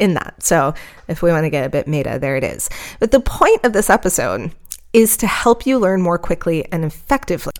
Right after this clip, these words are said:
which includes where I think the different learning options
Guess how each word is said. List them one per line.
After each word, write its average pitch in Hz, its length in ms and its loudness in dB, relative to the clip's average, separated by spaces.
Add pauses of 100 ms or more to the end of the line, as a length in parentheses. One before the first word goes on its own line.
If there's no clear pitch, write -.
(120)
which 233 280 6
includes 247 840 4 (280)
where 220 160 6
I 277 120 6
think 254 180 0
the 214 80 0
different 190 340 -2
learning 185 540 0
options 160 580 -2